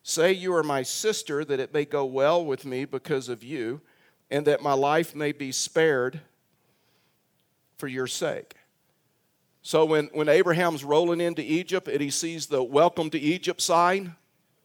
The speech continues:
he springs it on his wife, where there's really, at this point, nothing she could do.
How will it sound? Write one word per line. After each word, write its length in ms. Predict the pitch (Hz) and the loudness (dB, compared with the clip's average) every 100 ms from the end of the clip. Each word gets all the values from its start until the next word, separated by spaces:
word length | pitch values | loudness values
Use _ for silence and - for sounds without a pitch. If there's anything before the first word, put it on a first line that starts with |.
| _ _ _ _ _ _ _ _ _ _ _ _ _ _ _ _ _ _ _ _ | _ _ _ _ _ _ _ _ _ _ _ _ _ _ _ _ _ _ _ _
he 100 | 143 | -8
springs 440 | 147 - 180 180 160 | -8 2 2 2 -2
it 80 | |
on 100 | 139 | -2
his 140 | 135 127 | -4 -2
wife, 320 | 165 160 156 | 2 4 2
where 100 | 156 | -2
there's 160 | 151 139 | -4 0
really, 340 | 170 165 143 | 2 2 0
at 120 | 151 | -2
this 160 | 175 175 | -2 -2
point, 280 | 185 143 135 | -2 -2 -2
nothing 440 | 143 170 180 143 | 2 2 0 -8
she 200 | 127 147 | -8 -12
could 200 | - 143 | -12 -6
do. 200 | 165 120 | -6 -6